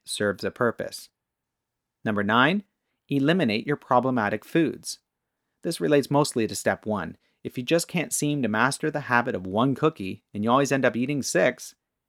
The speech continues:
maybe it's time to restructure your relationship with cookies. In addition, note any food intolerances. And lastly, number ten, check your body products. Our skin is our largest organ.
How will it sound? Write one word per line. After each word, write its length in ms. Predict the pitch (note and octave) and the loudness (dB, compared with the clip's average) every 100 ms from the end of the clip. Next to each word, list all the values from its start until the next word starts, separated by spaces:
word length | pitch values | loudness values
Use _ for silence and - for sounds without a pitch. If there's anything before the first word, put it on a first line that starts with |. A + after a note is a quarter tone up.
| _ | _
maybe 220 | - - A3+ | -12 -6 -4
it's 160 | A3+ | -6
time 260 | - D#3 D3 | 0 2 2
to 80 | A#2 | 0
restructure 600 | C3+ - D3 - C3 A#2+ | -2 0 0 0 -2 -2
your 160 | A2+ | -2
relationship 580 | G#2 A2+ C#3+ - B2 A2+ | 0 0 0 0 -4 -6
with 120 | G#2+ | -4
cookies. 500 | B2 A2+ - - - - _ _ _ _ _ | -2 -2 -4 -12 -14 -16 _ _ _ _ _
In 100 | B2+ | -2
addition, 480 | A#2+ C3+ C3 E3 F3 _ _ _ - | 0 0 0 -4 -6 _ _ _ -8
note 240 | D3 D#3+ | -4 -2
any 220 | C#3 C#3 | -2 -2
food 300 | C3 - A2 | -2 0 0
intolerances. 880 | G#2+ G2 G2 G2 F#2+ - - - - - _ _ _ _ _ _ _ | -2 -4 -4 -4 -8 -10 -10 -8 -10 -12 _ _ _ _ _ _ _
And 120 | A2 | -2
lastly, 400 | A2 C3 C3+ C3+ | 6 6 6 2
number 220 | B2 C3+ E3+ | 2 2 0
ten, 440 | - B2 A#2+ A#2+ _ _ _ _ _ - | 0 0 0 -2 _ _ _ _ _ -6
check 280 | - D#3 - | 0 0 0
your 80 | |
body 300 | D3+ C3 D3 | 2 4 4
products. 600 | C3 - G2 - - - - _ _ _ _ _ - | 0 0 0 -2 -10 -16 -18 _ _ _ _ _ 2
Our 100 | C#3 | 2
skin 400 | C3+ - D3+ D#3+ | 2 0 0 2
is 140 | C#3+ | 0
our 100 | B2+ | 2
largest 480 | A#2 A2 A#2+ A#2+ C3 | 2 6 6 6 0
organ. 440 | A2+ A2+ A2 F#2 | 2 0 0 -8